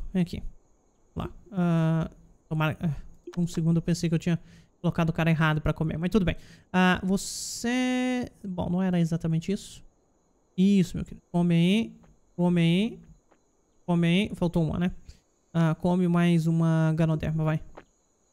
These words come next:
Ok. Fundação no máximo. Perfeito. Então, o que que a gente vai fazer, galera? Nós vamos promover ele, tá? Ah, por que que isso aqui ainda não está lido? Cadê os manuais? Não são os manuais?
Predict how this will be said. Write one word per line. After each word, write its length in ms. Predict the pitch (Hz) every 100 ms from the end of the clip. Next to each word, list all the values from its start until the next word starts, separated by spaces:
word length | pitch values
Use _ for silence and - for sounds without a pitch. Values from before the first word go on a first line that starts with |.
| _
Ok. 300 | 160 160 - -
Fundação 400 | - 180 180 -
no 80 | 190
máximo. 400 | 190 202 208 - -
Perfeito. 440 | 190 - - - - - _
Então, 100 | -
o 40 | 277
que 60 |
que 80 | 339
a 20 |
gente 140 | 311 269
vai 100 | 254
fazer, 260 | 214 175
galera? 260 | 156 151 -
Nós 280 | 202 214 262
vamos 180 | 277 -
promover 420 | 277 320 269 196
ele, 280 | 226 180 240 - -
tá? 200 | 190 - - - _ -
Ah, 1000 | 185 185 190 190 190 190 190 185 190 190
por 120 | - 226
que 120 | 330
que 100 | -
isso 80 | 233
aqui 180 | 226
ainda 200 | 233 226 - _ _ _ _
não 60 | 214
está 760 | 214 - - 196 190 196 202 -
lido? 760 | 175 170 180 202 156 151 - 165 - _ _ _ _ _ _ _ _
Cadê 120 | -
os 100 | 226
manuais? 760 | 180 175 170 160 160 - - - _ _ _ _ _ _ _ -
Não 80 | 214
são 140 | 196
os 80 | 180
manuais? 720 | 175 170 196 196 170 -